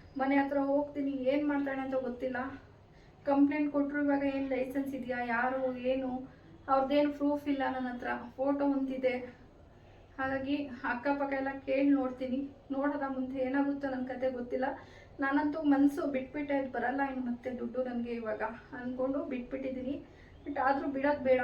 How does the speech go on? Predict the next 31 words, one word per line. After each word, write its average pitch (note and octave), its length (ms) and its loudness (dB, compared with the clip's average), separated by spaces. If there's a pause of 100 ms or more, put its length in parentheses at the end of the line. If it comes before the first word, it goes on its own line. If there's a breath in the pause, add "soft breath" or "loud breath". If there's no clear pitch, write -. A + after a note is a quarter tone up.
(140)
ಅವ್ರಿಗೆ C4 220 0
ಪಾಠ C4 260 2 (140)
ಕಳಿಸ್ಬೇಕು C4 580 -4
ಅಲ್ವಾ? B3+ 520 -2 (100)
ಇವ್-, C4+ 300 -2
ಇನ್ನೊಬ್ರಿಗೂ C#4+ 600 4
ಕೂಡ C#4+ 160 0
ಮೋಸ C#4+ 300 2
ಮಾಡ್ಬಾರ್ದು B3+ 540 0
ಅವರು. A3 260 -6 (300 loud breath)
ಅಂತ C#4 280 2
ಮೋಸ C#4 260 6 (360 loud breath)
ಇಲ್ಲ, C#4+ 300 2
ನನ್ಗೆ D4+ 280 0
ಕಷ್ಟ C4+ 260 0
ಇವತ್ತಲ್ಲ C#4+ 480 2
ನಾಳೆ C#4 280 4
ಕೊಡ್ತೀನಿ C#4+ 360 2
ಅಂದಿದ್ರು D4 300 6
ನಾನು C#4+ 220 0
ಒಪ್ಕೋತಾ C4+ 400 -2
ಇದ್ದೆ. D4 380 -2
But C4+ 180 2
ಈ D4 120 -2
ತರ D4 140 0
ಮೋಸ C#4+ 360 2
ಮಾಡ್ಕೊಂಡು C#4 460 4
ಹೋಗ್ತಾರೆ C4+ 280 0
ಅಂತ C4+ 200 -2
ನಾನು C#4 200 4
ಅನ್ಕೊಂಡಿರ್ಲಿಲ್ಲ. B3+ 680 2